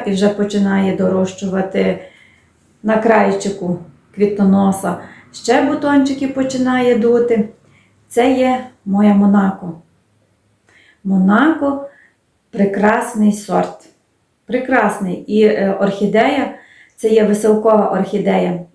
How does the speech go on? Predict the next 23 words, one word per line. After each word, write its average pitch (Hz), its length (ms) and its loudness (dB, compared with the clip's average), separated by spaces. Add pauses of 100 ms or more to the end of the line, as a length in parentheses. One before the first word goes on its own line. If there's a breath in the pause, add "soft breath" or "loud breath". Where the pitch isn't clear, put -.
У 202 60 -6
неї 247 380 2
тут 220 220 0
дуже 262 280 -2
багато 208 440 0
є 185 160 -4
кольорів. 175 520 -4 (760 soft breath)
І 285 100 4
жовтий, 185 520 0
і 240 280 0
розовий, 180 680 0 (520 loud breath)
і 269 100 2
коричневий, 196 1080 0 (800 soft breath)
ну, 277 440 2 (680)
і 240 80 -2
гірчичний. 220 1000 2
Ну, 262 200 2
дуже 233 360 4
багато 180 540 -2
у 180 40 -4
неї 180 340 -2
тут 175 180 -10
кольорів. 170 600 -4